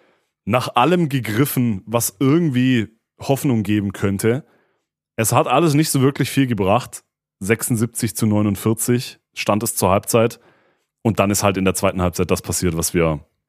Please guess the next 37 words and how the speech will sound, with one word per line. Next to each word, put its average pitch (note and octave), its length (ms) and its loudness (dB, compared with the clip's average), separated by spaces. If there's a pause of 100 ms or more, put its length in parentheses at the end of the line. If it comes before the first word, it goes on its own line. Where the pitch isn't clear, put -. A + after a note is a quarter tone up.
(120)
jetzt F2+ 180 0
eben F2+ 200 -2
gerade E2+ 240 2
auch D2+ 100 -2
schon F2+ 140 -2
besprochen F2 420 -4
haben. D#2+ 240 -2 (1500)
Vielleicht A#2+ 360 -2
aus C#3+ 120 -2
der B2+ 120 2
X's C#3 280 -2
and A#2+ 100 2
O's - 260 -2
Sicht E3 180 -2
Adjustments. C3+ 600 -2
Wir A2+ 100 0
haben C3 280 -2 (580)
das - 200 -4
erste C#3 500 0
Mal, C#3 420 2
glaub D3 260 -2
ich, D3+ 100 -4
in C#3+ 80 -4
dieser C#3 220 -2
Serie C#3 440 0
wirklich B2 420 -2
regelmäßig D3+ 720 0
mehrere B2 340 -2
Possessions A#2 460 -2
am A2 100 -4
Stück - 280 -4
O B2+ 120 2
G A#2 160 0
Anunoby A#2 400 0
gegen A#2 260 2
Wemby C#3 280 2
gesehen. D3+ 460 0